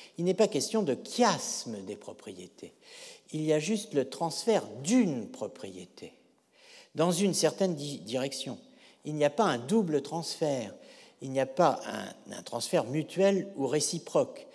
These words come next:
Il s'agit seulement de justifier que l'homme pense, plus précisément d'expliquer en quelle mesure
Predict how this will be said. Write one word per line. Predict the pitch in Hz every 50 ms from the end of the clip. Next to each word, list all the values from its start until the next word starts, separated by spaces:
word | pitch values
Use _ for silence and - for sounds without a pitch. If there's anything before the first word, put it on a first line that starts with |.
| - - - - - _ -
Il | 156 147
s'agit | - - 196 190 160 165 160
seulement | - - 190 185 185 180 185 175 151
de | 120 117 113
justifier | 110 131 170 165 - - 147 143 139 - - 202 226 226
que | 233 226 180 160
l'homme | 156 156 180 208 220 202 175 147 127 - -
pense, | - 220 208 185 143 110 98 - - - - - _ _ - - - - - - - _ _ _ _ _
plus | - 175 185
précisément | 180 - 151 143 135 - - 143 123 131 143 135 123 123 123 107 98 90 90
d'expliquer | 107 139 139 - - - - 123 123 123 - - 208 233 254 247 254 - 139
en | 135 131
quelle | - - 185 170 165
mesure | 156 156 156 143 131 131 135 139 127 107 92 -